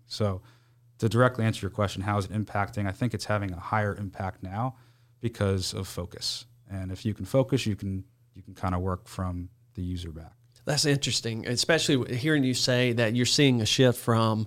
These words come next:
Speaker 2: these contractors that have gone all in on these, these big suites,
Speaker 1: Yeah.
Speaker 2: uh, but they're starting to identify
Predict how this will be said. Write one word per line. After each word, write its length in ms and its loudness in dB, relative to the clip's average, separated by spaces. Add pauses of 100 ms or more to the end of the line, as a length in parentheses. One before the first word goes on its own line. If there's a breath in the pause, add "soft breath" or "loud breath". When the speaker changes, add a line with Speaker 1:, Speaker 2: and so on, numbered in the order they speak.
(420 loud breath)
Speaker 2:
these 120 0
contractors 580 4
that 120 4
have 100 0
gone 260 4
all 320 6
in 300 6
on 160 2
these, 340 0 (480 loud breath)
these 360 0
big 280 4
suites, 600 2 (300 loud breath)
Speaker 1:
Yeah. 200 6
Speaker 2:
uh, 40 6
but 180 4
they're 100 6
starting 380 6
to 80 6
identify 500 4